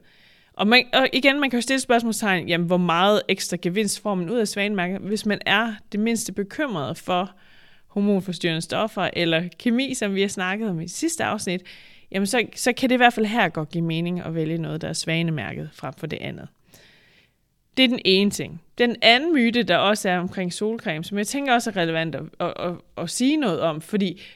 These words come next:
det er jo den anden overvejelse, jeg ved, der er nogen, der har. Den havde jeg faktisk selv som ung. Det er, er,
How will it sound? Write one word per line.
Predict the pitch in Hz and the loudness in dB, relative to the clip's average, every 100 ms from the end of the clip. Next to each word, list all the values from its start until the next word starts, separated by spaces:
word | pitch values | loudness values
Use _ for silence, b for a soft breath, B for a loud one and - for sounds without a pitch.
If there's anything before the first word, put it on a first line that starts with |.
| _ | _
det | 294 | 0
er | |
jo | 285 | 2
den | 240 | 4
anden | 202 247 | 4 4
overvejelse, | 240 175 165 151 165 | 2 0 0 -4 -2
jeg | 175 | -2
ved, | 175 165 | -2 -2
der | |
er | 156 | -4
nogen, | 170 220 | -4 -4
der | 254 | -4
har. | 190 143 156 | -6 -8 -4
Den | 214 | -2
havde | 190 165 | 0 -2
jeg | 143 | -2
faktisk | 160 160 165 - | -6 -8 -8 -4
selv | 233 196 | -4 -4
som | 165 170 | -8 -10
ung. | 185 196 196 | -10 -10 -6
Det | 208 | -4
er, | 180 - | -4 -6
er, | - | -8